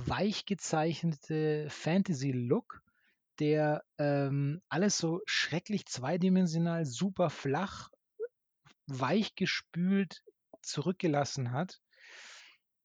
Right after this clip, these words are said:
Also, das weiß ich nicht, dass man das w-, überha-, fand ich ganz fürchterlich. Und, ähm, in den,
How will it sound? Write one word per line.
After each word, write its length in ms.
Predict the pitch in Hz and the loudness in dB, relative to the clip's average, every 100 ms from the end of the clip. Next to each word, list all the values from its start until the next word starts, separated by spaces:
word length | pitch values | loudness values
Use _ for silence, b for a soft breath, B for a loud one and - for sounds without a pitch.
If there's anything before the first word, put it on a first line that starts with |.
| _ _ _ _ _ _ - | _ _ _ _ _ _ -6
Also, 320 | 135 139 143 175 - | -2 0 0 -4 -10
das 260 | 139 127 - | -6 -6 -6
weiß 220 | 131 143 127 | -2 0 0
ich 40 | |
nicht, 160 | 117 131 | -2 -4
dass 120 | 127 | -2
man 140 | 135 | 0
das 320 | 131 - - 151 _ - | 0 -4 -8 -12 _ -16
w-, 120 | 123 147 | -12 -8
überha-, 340 | 131 127 101 - | -6 -4 -6 -4
fand 220 | 139 151 | -2 -2
ich 100 | - - | -4 -6
ganz 260 | 139 156 - | -2 -2 0
fürchterlich. 720 | 147 143 135 120 147 - - B B B B _ | 0 0 -4 -4 -6 -10 -18 B B B B _
Und, 400 | 147 151 143 139 - 143 | -4 0 0 -2 -6 -6
ähm, 800 | 135 135 131 131 131 135 151 - _ _ - - _ _ _ _ _ _ | -4 -2 -2 -2 -4 -6 -10 -14 _ _ -20 -20 _ _ _ _ _ _
in 200 | 151 147 | 2 4
den, 420 | 139 135 135 139 | 4 4 2 -2